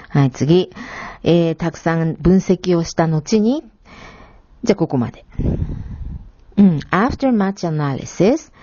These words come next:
科学者たちはこう主張する、こう推測する。なんて言って、後ろ文章が入ります。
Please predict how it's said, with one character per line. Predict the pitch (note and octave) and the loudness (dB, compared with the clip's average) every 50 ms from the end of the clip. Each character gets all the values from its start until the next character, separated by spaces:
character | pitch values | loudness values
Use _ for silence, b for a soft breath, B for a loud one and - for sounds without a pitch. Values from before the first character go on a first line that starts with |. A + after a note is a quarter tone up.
| B B B B B B B B - - | B B B B B B B B -10 -2
科 | - G3 F#3+ | 0 2 2
学 | B3 D4 - | 2 0 -2
者 | - - A#3 G#3+ | -4 -4 -2 0
た | G3+ F#3 F#3 | 0 -2 -2
ち | - D#3+ D#3 | 0 0 0
は | D#3 D#3 E3 E3+ _ - | 2 2 0 -2 _ -4
こ | - - E3+ G3 A#3 | 0 4 4 4 4
う | A#3 | 2
主 | - - - _ | 0 -8 -14 _
張 | - F#3+ F3+ F3 E3+ | 0 0 0 0 -2
す | - - D#3+ | -4 -2 0
る、 | D3 D3+ C#3+ | 0 0 0
こ | - - F3 F3+ A3 | 0 2 2 4 4
う | |
推 | A3 - - G#3+ G3+ | 2 0 -2 -4 -4
測 | G3 - F3+ E3+ - - | -2 -2 -4 -4 -4 -10
す | - - D#3+ | -2 0 2
る。 | D3+ D3+ C#3+ - - _ _ _ - _ _ _ _ _ _ - - - - - _ - - - | 2 2 0 -2 -6 _ _ _ -20 _ _ _ _ _ _ -20 -20 -20 -20 -20 _ -12 0 2
な | D#3 F3 F#3+ F#3 | 4 4 4 2
ん | |
て | - - D#3 | -2 -4 -6
言 | C#3+ | -6
っ | C#3+ | -6
て、 | - - - F3 F3+ | -8 -2 -2 0 0
後 | D#3+ - - F#3+ | 0 0 0 0
ろ | E3 | 2
文 | D#3 G#3+ B3+ B3+ | 2 2 0 0
章 | - F#3 D#3+ | -2 -4 -4
が | C#3+ C3+ | -4 -4
入 | C3+ C#3 B2+ B2+ | -4 -4 -4 -2
り | C#3 C#3 | -2 -2
ま | C3 - B2 | -2 -2 -4
す。 | C#3 - - | -6 -8 -14